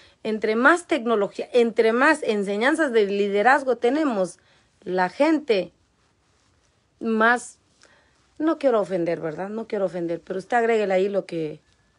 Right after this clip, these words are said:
lo que cree que es más la gente ahora, con tanta tecnología que tenemos. Sí, nuestros abuelos no sabían firmar. Muchos, la, más bien la mayoría no fue ni a la escuela,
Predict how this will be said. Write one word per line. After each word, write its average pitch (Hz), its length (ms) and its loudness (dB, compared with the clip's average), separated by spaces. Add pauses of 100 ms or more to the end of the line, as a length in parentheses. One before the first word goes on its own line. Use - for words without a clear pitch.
(180)
lo 208 120 -10
que 160 160 -12
cree 190 320 -2
que - 320 -8
es 185 160 -8
más 196 200 -6
la 175 120 -10
gente 180 340 -8
ahora, 156 360 -8 (560)
con 196 180 -6
tanta 233 280 2
tecnología 185 600 -4
que 185 120 -14
tenemos. 160 500 -8 (1500)
Sí, 190 200 -2
nuestros 180 360 -6
abuelos 254 360 2
no 254 120 -2
sabían 220 380 -2
firmar. 180 380 -6 (720)
Muchos, 294 760 4
la, 185 160 4
más 254 320 6
bien 294 240 0
la 214 120 2
mayoría 190 400 2
no 247 160 0
fue 240 240 2
ni 262 140 0
a 196 80 0
la 185 80 0
escuela, 196 540 -2